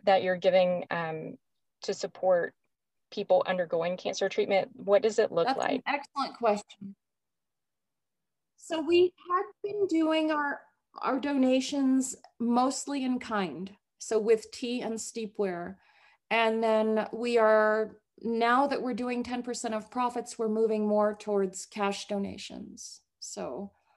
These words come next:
Speaker 2: donations that we can make to places where we know that they will have a direct impact on people's wellness.
Speaker 1: Okay.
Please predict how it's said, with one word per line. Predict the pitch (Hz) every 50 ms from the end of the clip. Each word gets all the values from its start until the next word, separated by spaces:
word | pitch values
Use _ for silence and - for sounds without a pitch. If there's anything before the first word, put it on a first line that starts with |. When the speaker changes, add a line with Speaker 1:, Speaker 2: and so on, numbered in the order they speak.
| _ _ _ _ _
Speaker 2:
donations | - 220 220 226 226 226 220 - 226 214 208 208 -
that | 220 -
we | 202 226 214
can | 208 - 214 208 202
make | 208 202 202 202 -
to | - 214
places | 202 - 214 196 196 196 196 208 196 190 190
where | 185 196 190 185
we | 185 196
know | 196 196 196 208 214 220 214
that | 208 208 202 -
they | 214 214
will | 202 202 202
have | 208 208 196
a | 196
direct | 190 196 190 196 190 190 190 - -
impact | 208 196 196 185 185 190 190 -
on | 202 190 190
people's | 190 196 190 170 190 196 202
wellness. | - - - - - - 247 - - - - _ _ _ _ _ _ _ _ _ _ _ _ _ _ _ _ _ _ _ _ _ _ _ _
Speaker 1:
Okay. | 208 190 - 185 180 170 165 165 -